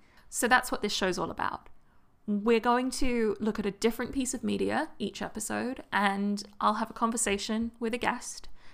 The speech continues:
about the ways that this represents the past and the present. Any of these shows or books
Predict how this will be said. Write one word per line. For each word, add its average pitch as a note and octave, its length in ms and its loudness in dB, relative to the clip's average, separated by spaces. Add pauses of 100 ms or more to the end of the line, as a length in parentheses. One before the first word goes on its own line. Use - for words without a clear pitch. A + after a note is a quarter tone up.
(140)
about G3+ 220 6
the G#3 80 0
ways G3+ 320 2
that G3 240 -6 (400)
this G3 260 -2
represents - 800 -4 (300)
the - 60 -10
past A3+ 480 4
and G#3 120 0
the G3 40 -2
present. - 480 -6 (420)
Any B3+ 180 0
of C#4 60 -4
these B3 240 -4
shows G3 600 -2
or G3 100 -2
books - 720 -2